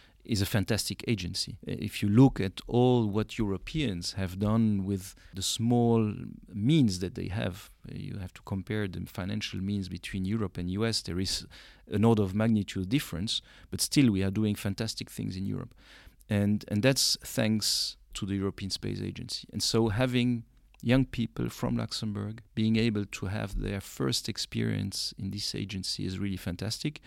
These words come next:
So we are very happy of that. It's a small program that has a lot of success. And we have now, since the last few years, three to four Luxembourgers that, that go and work at, at esa. So that was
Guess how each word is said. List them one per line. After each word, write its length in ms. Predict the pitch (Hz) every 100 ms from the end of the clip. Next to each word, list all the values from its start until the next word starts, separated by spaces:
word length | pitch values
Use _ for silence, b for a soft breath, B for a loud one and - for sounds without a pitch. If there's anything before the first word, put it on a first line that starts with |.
| B B B
So 120 | -
we 120 | 104 101
are 120 | 98
very 300 | 104 123 113
happy 320 | 98 - 131
of 100 | 117
that. 320 | 123 147 -
It's 300 | 101 - - -
a 40 |
small 280 | - 113 104
program 460 | - 113 107 98 98
that 200 | 98 -
has 280 | 101 92 95
a 20 |
lot 160 | 107 139
of 100 | -
success. 600 | - - 113 131 - -
And 160 | 98 98
we 160 | 107
have 280 | 98 110 98
now, 460 | 101 104 104 107 107 b b -
since 280 | - 98 -
the 140 | 104
last 260 | 101 - -
few 140 | 120
years, 480 | 113 104 104 107 -
three 340 | - - 110
to 140 | - 101
four 560 | - 120 107 110 113 - -
Luxembourgers 800 | 104 - 107 98 92 92 90 90
that, 340 | 87 - -
that 340 | 92 - - -
go 220 | 104 101
and 180 | 85 90
work 340 | 92 98 - -
at, 240 | 92 - 90
at 180 | -
esa. 280 | 104 85 - - - -
So 120 | 127
that 160 | 123 139
was 240 | 127 117